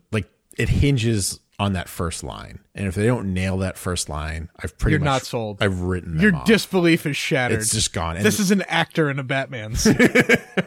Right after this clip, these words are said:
Speaker 1: This is not Batman. This is a guy in hockey pads.
Speaker 2: Yeah.
Speaker 1: Cool. Being, so taking our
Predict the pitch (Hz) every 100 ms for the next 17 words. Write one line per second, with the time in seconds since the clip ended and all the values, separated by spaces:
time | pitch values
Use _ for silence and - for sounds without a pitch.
0 | 185 - 170 160 120 113 92 - 87 -
1 | 87 92 98 - - 175 120 90 107 117
2 | 113 131 107 92 73 71 69 - _ _
3 | _ - 104 95 - _ _ _ _ -
4 | 127 - - - - 110 135 131 135 156
5 | 165 147 85 - 123 156 160 165 147 113
6 | 117 104 98 85